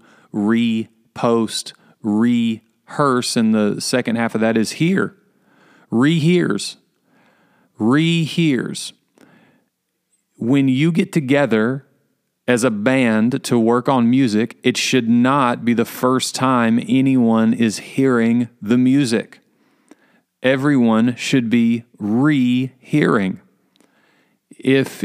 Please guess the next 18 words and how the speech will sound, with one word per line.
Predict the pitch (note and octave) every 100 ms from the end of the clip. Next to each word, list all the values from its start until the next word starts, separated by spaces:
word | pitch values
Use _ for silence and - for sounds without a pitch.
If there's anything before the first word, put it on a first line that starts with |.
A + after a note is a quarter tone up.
| -
you | A#2 C3 E3+ F#3
are | C#3 C#3 C3+
hearing | A2+ D3 D3+ C#3+
the | B2+
music | C3 B2 C3
for | A#2
the | G#2+
first | - B2+ -
time | C3 A#2+ A2+
together, | - G2+ F2+ C#3+ E3+ A2+ A2+ C#3+ - - - -
you're | A#2 C#3
not | C3+ B2+
rehearsing, | G#2+ G#2+ C3+ C#3 C3 C3 G#2+ C#3 D#3 - B2 A#2 C3 C3+ _ -
you're | A2+ B2+ A#2
practicing | - C#3 D3 D3 B2+ - A#2 A2 A#2
as | A#2 G#2+
a | A#2+
group. | G2+ C3+ D#3+ - -